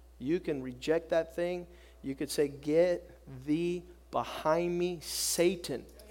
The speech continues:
You're trying to mess with me, and I'm not to be messed with. I'm connected. I, I'm, I'm listening to God." Amen? For years, the devil will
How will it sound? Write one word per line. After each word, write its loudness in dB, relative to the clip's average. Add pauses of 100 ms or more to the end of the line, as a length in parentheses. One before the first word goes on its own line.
(520)
You're -2
trying 4
to 2
mess 4
with 0
me, 2
and 2
I'm 4
not 0
to -4
be 0
messed -2
with. -6
I'm -2
connected. -4 (240)
I, 0
I'm, 0
I'm 2
listening -2
to -6
God." 4 (880)
Amen? 2 (4000)
For -2
years, 2
the 2
devil 4
will -2